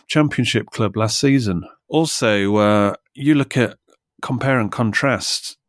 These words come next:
games against Manchester City, Liverpool, and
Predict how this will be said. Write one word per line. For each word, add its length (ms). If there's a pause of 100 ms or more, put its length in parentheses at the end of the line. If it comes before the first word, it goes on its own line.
(120)
games 300
against 260
Manchester 460
City, 340
Liverpool, 800 (640)
and 480